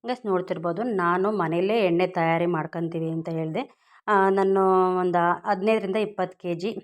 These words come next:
ಅಷ್ಟು, ಆ, ಕೊಬ್ಬರಿನ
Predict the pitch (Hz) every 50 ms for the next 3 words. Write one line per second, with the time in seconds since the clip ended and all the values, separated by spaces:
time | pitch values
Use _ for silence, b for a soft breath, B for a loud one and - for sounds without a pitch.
0 | - _ _ _ _ _ _ _ _ _ _ _ _ _ _ _ - 190 175 175
1 | - - - 269 285 277 240 208 190 185 180 175 175 170 170 165 170 165 b b
2 | b b b _ _ - 202 185 180 180 208 190 175 185 185